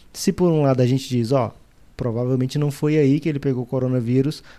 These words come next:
por outro lado, é mais um lembrete, né, de que, ó, isso aqui é coisa séria, isso aqui tá matando gente, isso aqui, é... todo mundo tá te-, tomando medidas drásticas. A C B A parou o seu, a sua liga.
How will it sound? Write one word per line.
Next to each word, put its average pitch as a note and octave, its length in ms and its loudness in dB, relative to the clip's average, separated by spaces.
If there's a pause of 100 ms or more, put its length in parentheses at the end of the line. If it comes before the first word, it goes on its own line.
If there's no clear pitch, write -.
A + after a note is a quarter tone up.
(160)
por D#3+ 180 2
outro C#3+ 300 0
lado, A#2 460 -2 (280)
é C3 60 -2
mais B2 260 0
um C3+ 100 2
lembrete, A2+ 500 0
né, A2 140 0
de A2 120 -4
que, - 140 -4
ó, A2+ 120 2
isso G#2+ 180 -2
aqui A#2+ 160 -2
é A2+ 40 0
coisa A#2+ 280 0
séria, A2+ 420 2
isso G#2 180 -4
aqui A#2+ 320 -4 (100)
tá B2 120 -2
matando B2 380 2
gente, D#3+ 360 0
isso G#2 140 -8
aqui, B2+ 340 -2 (480)
é... A#2+ 560 2 (960)
todo C3 240 4
mundo C#3 240 6
tá C#3+ 140 0
te-, C#3 320 -6 (160)
tomando B2+ 380 4
medidas C3 420 2
drásticas. C3 540 -4
A A#2 60 -4
C C#3 200 -6
B D3+ 180 2
A A#2+ 200 2
parou A#2+ 320 -2
o B2+ 40 -2
seu, A#2 440 -4 (640)
a G#2+ 100 -4
sua C#3 180 2
liga. A#2 340 4